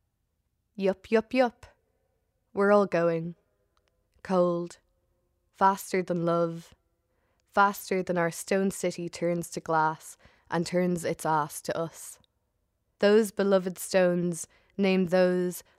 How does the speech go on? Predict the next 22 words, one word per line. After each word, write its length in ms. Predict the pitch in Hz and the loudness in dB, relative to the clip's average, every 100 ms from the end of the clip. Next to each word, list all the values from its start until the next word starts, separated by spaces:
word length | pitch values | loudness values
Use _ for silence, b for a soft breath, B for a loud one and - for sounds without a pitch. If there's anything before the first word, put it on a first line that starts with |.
| - | 0
loved 420 | 196 196 185 - | 2 2 0 -6
beyond 380 | 185 180 175 160 | -2 0 0 -2
the 60 | |
stars. 760 | - - 165 160 156 156 - - _ _ _ _ _ _ _ _ _ - | -8 -2 0 0 -4 -8 -12 -20 _ _ _ _ _ _ _ _ _ -2
Death 340 | 220 214 - - | 0 0 -4 -6
is 140 | 180 | -2
but 220 | 185 - | -2 -4
the 60 | 175 | -8
key, 480 | - 190 180 175 - _ _ _ - | -10 -8 -8 -10 -14 _ _ _ 0
locks 420 | 196 180 - - | 0 0 -8 -6
you 320 | 190 185 170 | -4 -4 -4
away 240 | 160 170 165 | -4 -2 -2
from 320 | - 170 170 | -4 -2 -2
me, 360 | 165 160 156 - _ _ _ _ _ _ - | -2 -4 -8 -14 _ _ _ _ _ _ -6
tears 340 | 190 190 185 | 0 0 0
us 140 | 170 170 | -4 -6
apart. 600 | - 170 160 - - - _ _ _ _ _ _ _ _ | -4 -4 -4 -10 -20 -20 _ _ _ _ _ _ _ _
But 140 | - - | -8 -4
come 160 | 190 | 0
on, 380 | 190 180 160 160 - | 2 2 0 -8 -12
let's 240 | 175 165 - | -10 -10 -6
go. 380 | 190 160 160 | -4 -2 -4